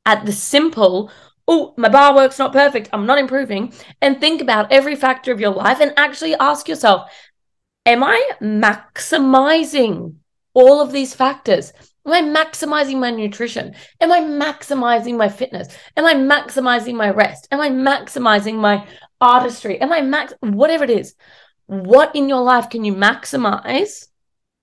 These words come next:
and improve one percent every day? Now, I don't want that to be overwhelming for you. I don't want you to sit back and go, "Oh, okay, well, Lucy said that, you know, I've got to improve one percent in all these things, and that means I've got to think about all this stuff." No. No, sweet one. No,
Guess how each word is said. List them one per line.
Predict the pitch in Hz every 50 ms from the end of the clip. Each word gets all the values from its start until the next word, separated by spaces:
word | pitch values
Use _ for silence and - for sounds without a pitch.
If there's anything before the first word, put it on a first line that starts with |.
| _ _ _ _ - - -
and | - 254 247 247
improve | 247 - - 247 254 254 220 190
one | 180 175 190 240 277 302 311
percent | 330 311 - - 269 254 254
every | 254 233 233 233
day? | 226 202 175 175 - - - - _
Now, | 220 233 240 233
I | 226 214
don't | 240 277 285
want | 285 262 - -
that | 240 226 - -
to | 202
be | 226 214 -
overwhelming | 196 196 180 180 180 208 262 302 311 269 233
for | - 190 175
you. | 156 165 - -
I | 220
don't | 240 262
want | 277 254 -
you | 247
to | 214 208
sit | - 240 -
back | 220 214 220
and | 214
go, | 208 196 - - - - -
"Oh, | - 220 220 190 196
okay, | 170 - 175 196
well, | 262 254 208 190 196 226
Lucy | 277 330 330 - 220 -
said | - 196 190 190 208 208
that, | 208 190 - - - -
you | - 226
know, | 208 190
I've | 208 202
got | 233 226
to | 220
improve | 214 208 226 208 214
one | 302 339 277
percent | 254 - 233 208 202
in | 190 202
all | 254 302 311
these | 285 240 202 -
things, | - 214 208 214 208
and | 208 208 254
that | 277 269
means | 262 233 202
I've | 214 196
got | 214 202 190
to | -
think | - 208 208
about | 202 220 214 226
all | 254 269
this | 233 208
stuff." | - 226 208 - -
No. | - 254 262 240 220 226 269 - _ _ _ _ _ _ _ _ _ _ _ _ _ _ _ _ -
No, | 285 285 294 311 311 311 320
sweet | 311 - - 294 294 254
one. | 269 254 247 247 254 247 247
No, | 277 285 294 294 294 294